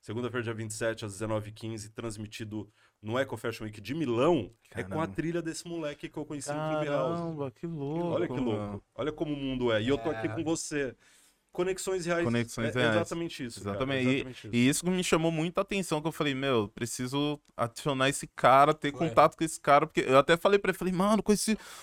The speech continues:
Speaker 2: cara que o maluco entrou na mente, velho, não é possível." E, tipo,
Speaker 3: E
Speaker 2: eu
Speaker 3: pior que
Speaker 2: gosto
Speaker 3: nós
Speaker 2: muito
Speaker 3: gosta de
Speaker 2: disso.
Speaker 3: perguntas filosóficas,
Speaker 2: Nossa,
Speaker 3: né?
Speaker 2: cara,
Speaker 1: É
Speaker 2: se
Speaker 1: porque eu não bebi
Speaker 2: deixar
Speaker 1: hoje, viu?
Speaker 2: É.
Speaker 3: Mas foi
Speaker 1: Senão
Speaker 3: engraçado, porque no dia que eu falei com ele,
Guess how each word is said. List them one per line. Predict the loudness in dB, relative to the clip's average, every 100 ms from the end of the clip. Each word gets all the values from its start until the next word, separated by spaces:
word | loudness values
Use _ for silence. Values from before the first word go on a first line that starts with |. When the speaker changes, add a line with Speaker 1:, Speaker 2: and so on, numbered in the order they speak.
| -20 _
Speaker 2:
cara | 4 4
que | 4 0
o | -2 -4 -2
maluco | 2 4 4 2
entrou | 4 8 8
na | 6
mente, | 6 6 4 2
velho, | 4 4 4
não | 2
é | 2
possível." | -2 0 2 4 4
E, | 4
tipo, | 2 0 0 0
Speaker 3:
E | 2
Speaker 2:
eu | 8
Speaker 3:
pior |
que | 12
Speaker 2:
gosto | 12 12
Speaker 3:
nós | 6
Speaker 2:
muito | 6 8
Speaker 3:
gosta | 8 8
de | 4
Speaker 2:
disso. | 6
Speaker 3:
perguntas | 4 2 -2 -2
filosóficas, | 2 6 10 10 10 8 8
Speaker 2:
Nossa, | 6
Speaker 3:
né? | 8
Speaker 2:
cara, | 10 12
Speaker 1:
É | 10
Speaker 2:
se | 4
Speaker 1:
porque | 6
eu | 6
não |
bebi | 6 8
Speaker 2:
deixar | 10 10 8
Speaker 1:
hoje, | 6 2
viu? | -6 0
Speaker 2:
É. |
Speaker 3:
Mas | 4 8 8 8 6
foi | 6
Speaker 1:
Senão | 6
Speaker 3:
engraçado, | 8 10 10 8
porque | 6 2
no | 2
dia | 2
que | 4
eu |
falei | 4 4
com | 2 2
ele, | 6 6 4